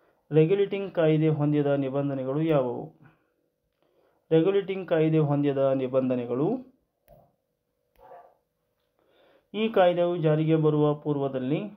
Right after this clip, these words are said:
ಬ್ರಿಟಿಷರ ಅಧೀನದಲ್ಲಿದ್ದ ಪ್ರಾಂತ್ಯಗಳನ್ನು ಮೂರು ಪ್ರೆಸಿಡೆನ್ಸಿಗಳಾಗಿ ವಿಂಗಡಿಸಲಾಗಿತ್ತು. ಅವುಗಳೆಂದರೆ ಬಂಗಾಳ, ಮುಂಬೈ ಮತ್ತು ಮದರಾಸು ಪ್ರೆಸಿಡೆನ್ಸಿಗಳು.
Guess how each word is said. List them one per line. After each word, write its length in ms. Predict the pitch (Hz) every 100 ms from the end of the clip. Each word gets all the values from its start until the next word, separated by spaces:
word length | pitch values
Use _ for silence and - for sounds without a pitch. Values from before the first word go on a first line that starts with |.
| -
ಬ್ರಿಟಿಷರ 460 | 147 147 160 165 151
ಅಧೀನದಲ್ಲಿದ್ದ 840 | 143 139 156 151 139 135 135 131 131
ಪ್ರಾಂತ್ಯಗಳನ್ನು 720 | 135 139 147 143 135 135 139
ಮೂರು 480 | 127 147 165 170 160
ಪ್ರೆಸಿಡೆನ್ಸಿಗಳಾಗಿ 800 | 147 156 147 143 143 139 135 135
ವಿಂಗಡಿಸಲಾಗಿತ್ತು. 840 | 135 135 127 139 127 127 120 160 202 226 _ _ _ -
ಅವುಗಳೆಂದರೆ 600 | 156 156 156 147 147 147
ಬಂಗಾಳ, 580 | 139 135 131 135 135 127
ಮುಂಬೈ 440 | 127 135 131 139 165
ಮತ್ತು 480 | 135 - 143 135
ಮದರಾಸು 680 | 143 131 135 131 123 123 151
ಪ್ರೆಸಿಡೆನ್ಸಿಗಳು. 760 | 147 135 131 127 127 123 131